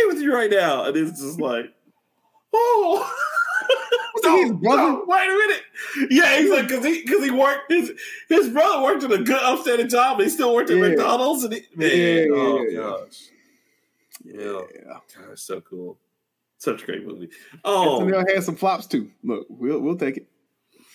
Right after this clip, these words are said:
Speaker 1: Yeah, they do. Oh, God. S N L had more flops than the Wayans. The Wayans brothers actually were successful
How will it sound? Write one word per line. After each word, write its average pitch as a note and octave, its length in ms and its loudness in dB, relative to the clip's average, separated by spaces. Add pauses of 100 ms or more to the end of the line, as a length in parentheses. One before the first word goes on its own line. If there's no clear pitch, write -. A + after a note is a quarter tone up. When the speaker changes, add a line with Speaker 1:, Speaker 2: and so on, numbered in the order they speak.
(380)
Speaker 1:
Yeah, A#2+ 280 -4
they G2 120 -6
do. - 140 -12
Oh, A#2+ 240 -2
God. - 160 -6
S G3 220 2
N A#3+ 80 -2
L E4 100 4 (100)
had D#3+ 140 0
more F3 240 2
flops A3 380 0
than G3 220 2
the F3+ 80 -2
Wayans. D3 320 2
The C3 60 0
Wayans G4+ 360 2
brothers G#3 280 2
actually G#3 340 0
were E3+ 100 0
successful E3 800 -2